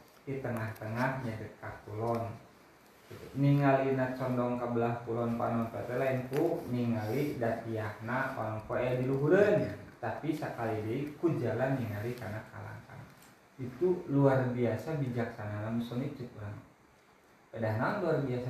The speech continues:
Speaker 1: bijaksana musoni. Ari kudu ningali we kana panompoe merusak panom urang. Ngerti ya? Tapi cukup ku ningali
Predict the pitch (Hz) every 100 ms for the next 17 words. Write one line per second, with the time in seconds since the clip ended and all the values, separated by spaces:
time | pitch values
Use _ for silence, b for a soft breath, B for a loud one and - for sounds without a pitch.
0 | 117 113 113 113 107 110 - - - -
1 | - 123 123 127 127 123 123 120 120 120
2 | - 117 117 110 113 117 117 117 110 -
3 | - 147 - 110 110 110 110 113 147 -
4 | - - - - - - _ _ 110 113
5 | 139 117 - - - 131 - 170 - 135
6 | - 185 - - 131 120 110 107 107 123
7 | 175 -